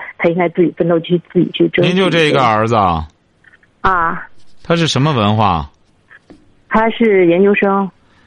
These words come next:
Speaker 2: 研究生，他现在工作了吗？
Speaker 1: 工作了。
Speaker 2: 这女孩子是干嘛的？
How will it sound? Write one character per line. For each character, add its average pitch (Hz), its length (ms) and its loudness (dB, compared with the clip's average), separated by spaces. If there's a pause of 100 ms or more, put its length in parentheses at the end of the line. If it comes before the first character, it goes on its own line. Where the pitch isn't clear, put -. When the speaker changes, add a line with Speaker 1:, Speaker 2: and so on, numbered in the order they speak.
(180)
Speaker 2:
研 135 160 0
究 151 100 0
生， 156 520 0 (340)
他 160 220 0
现 151 200 -2
在 127 80 0
工 147 240 0
作 135 200 2
了 95 100 0
吗？ 85 280 -2 (960)
Speaker 1:
工 208 180 0
作 202 220 2
了。 160 320 -4 (460)
Speaker 2:
这 175 160 -2
女 143 160 0
孩 113 220 -2
子 156 100 0
是 117 80 -2
干 110 140 0
嘛 80 180 0
的？ 80 260 -2